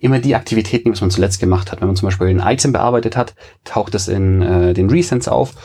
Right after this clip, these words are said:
und man kann sehr schnell dorthin wieder zurückspringen. Das ist aktuell noch nicht möglich. Wir hoffen, dass es mit dem nächsten Release kommt.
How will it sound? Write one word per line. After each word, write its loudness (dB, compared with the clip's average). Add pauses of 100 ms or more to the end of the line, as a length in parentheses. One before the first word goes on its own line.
(140)
und -20
man -4
kann 2
sehr 2
schnell 0
dorthin 0
wieder -2
zurückspringen. -4 (480)
Das 0
ist -2
aktuell -2
noch 2
nicht -4
möglich. 0 (280)
Wir 0
hoffen, -2
dass 2
es 2
mit -2
dem -2
nächsten -8
Release -4
kommt. -20